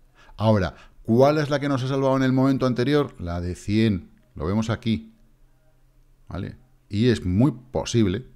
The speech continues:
¿vale? Que se cumpla el mismo objetivo, es decir, que en un momento dado, en cualquier punto, en, de toda esta zona en la que, eh, puede trabajar la línea de cien, podamos venir a por ella y seguir hacia arriba.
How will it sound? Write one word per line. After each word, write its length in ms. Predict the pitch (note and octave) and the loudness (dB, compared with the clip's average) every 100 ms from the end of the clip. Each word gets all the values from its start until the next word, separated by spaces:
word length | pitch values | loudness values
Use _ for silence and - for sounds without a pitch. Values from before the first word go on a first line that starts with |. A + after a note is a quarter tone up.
| _ | _
¿vale? 260 | D2 D#2+ - | -10 -8 -8
Que 80 | |
se 140 | - E2 | -8 -6
cumpla 380 | A2+ B2+ F2 C#2+ | -4 -4 -4 -4
el 80 | |
mismo 240 | D2+ D2+ D2 | -6 -8 -8
objetivo, 300 | D#2+ D2+ C#2+ | -12 -12 -12
es 60 | |
decir, 140 | C#2+ E2 | -12 -12
que 100 | D#2 | -10
en 100 | D#2+ | -8
un 140 | F2+ | -4
momento 420 | G#2 F#2+ F#2+ - | -2 -2 -4 -4
dado, 220 | E2+ A2 - - - - | -2 -2 -4 -18 -20 -10
en 140 | E2+ | -8
cualquier 340 | E2+ E2 G#2+ - | -6 -4 -4 -4
punto, 440 | G2+ G#2+ D3 D#3+ - | -2 -2 -4 -10 -10
en, 240 | E2 D#2+ | -8 -6
de 220 | E2 D#2+ | -6 -6
toda 200 | D2 F2+ | -4 -4
esta 180 | F2+ E2 | -4 -6
zona 180 | F2+ E2+ | -4 -4
en 60 | |
la 100 | E2 | -4
que, 260 | D#2 D#2+ D#2+ - - _ - | -6 -8 -8 -14 -20 _ -10
eh, 560 | E2 D#2+ D#2+ D#2 D#2 - | -6 -6 -6 -8 -10 -8
puede 240 | - G#2+ G2 | 0 2 2
trabajar 380 | F#2 F2+ - | 0 -2 -2
la 100 | F2 | -4
línea 220 | E2+ E2+ D#2+ | -2 -4 -6
de 60 | |
cien, 300 | - A2 B2+ - | -4 -4 -4 -8
podamos 340 | D2 D#2 F2 | -8 -6 -6
venir 220 | D2+ E2+ A2+ | -6 -6 -4
a 80 | |
por 140 | A#2+ C3 | 0 0
ella 280 | A#2 B2 B2+ - - _ _ _ _ _ _ | 2 0 -4 -18 -20 _ _ _ _ _ _
y 120 | - F#2 | -10 -8
seguir 260 | E2+ D#2+ | -6 -6
hacia 200 | D#2+ D#2+ | -6 -10
arriba. 300 | C#2+ C2 - | -12 -12 -14